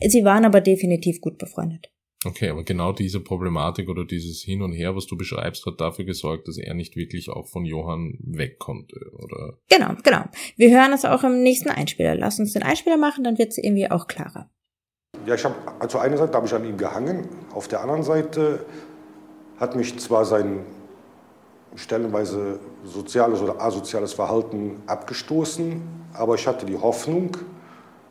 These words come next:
Speaker 3: oder den Glauben daran, ihn irgendwie ändern zu können, weil er hat ja auch gute Seiten.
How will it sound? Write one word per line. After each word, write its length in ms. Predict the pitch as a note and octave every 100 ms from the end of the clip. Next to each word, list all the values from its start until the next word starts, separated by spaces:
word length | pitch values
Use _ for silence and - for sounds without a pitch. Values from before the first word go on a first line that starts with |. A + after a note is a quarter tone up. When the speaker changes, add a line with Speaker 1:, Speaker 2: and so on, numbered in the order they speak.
| - - -
Speaker 3:
oder 400 | G2 G2 F#2+ - -
den 140 | G2+
Glauben 460 | F2+ A#2+ E3+ A2 F2
daran, 600 | F#2+ F2+ F2+ B2+ F3+ - - - - - - - - - - - - - _ _ _ -
ihn 140 | A2+ A2+
irgendwie 320 | D3 C#3+ B2
ändern 340 | - E3 C3+
zu 200 | - -
können, 400 | - F#2 A2 G2+
weil 140 | A2 A2
er 80 | B2
hat 120 | -
ja 60 |
auch 120 | G2 -
gute 280 | F3+ -
Seiten. 400 | F2+ F#2 F2 -